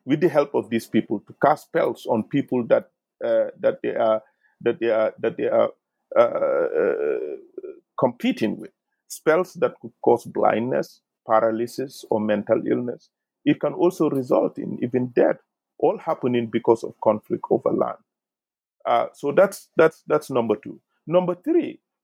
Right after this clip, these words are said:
what, what, what this, uh, topic also, also entails is that it means that the Muslim clerics who wage the spiritual jihads against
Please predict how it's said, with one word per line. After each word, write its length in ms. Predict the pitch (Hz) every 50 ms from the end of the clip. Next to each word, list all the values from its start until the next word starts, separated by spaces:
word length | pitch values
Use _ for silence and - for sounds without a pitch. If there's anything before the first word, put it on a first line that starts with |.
| _ _ _
what, 320 | - 135 160 165 165 - _ _ _ _ _ _
what, 280 | - 131 147 147 143 - _ _ _
what 240 | - 139 143 143 - -
this, 520 | 233 254 247 - - - - - - - - -
uh, 280 | 143 127 127 123 117 - 120 - _ _ -
topic 400 | - 131 - - 123 117 - -
also, 680 | 123 127 127 123 - - 123 117 110 107 110 107 110 - _ _ _ _ _ -
also 560 | 127 127 127 - - 127 117 110 110 110 - - _ _ _ _ _ _ _ _ _ _ -
entails 720 | - 113 110 - - 117 110 101 90 - - - _ _ _ _ _ _ _ _ _ _ _ _ _
is 220 | - 139 135 127 -
that 340 | 147 135 131 131 - - -
it 180 | - 131 127 123
means 380 | 131 151 220 262 262 220 - -
that 220 | 156 156 - - -
the 60 | 123
Muslim 460 | 117 123 156 185 - 208 190 175 170
clerics 580 | 170 - 139 127 120 113 110 107 107 _ _ _ _ _ _ _ _ _ _ _ _ _ _ _
who 160 | - 131 123 120
wage 600 | 113 117 135 156 220 247 220 180 - - - _ -
the 160 | 135 127 127
spiritual 680 | 123 - - - 135 123 127 120 123 - 117 120 117 104
jihads 580 | 101 95 113 107 - 113 110 104 101 - - -
against 580 | 117 110 98 - 131 143 151 143 - - -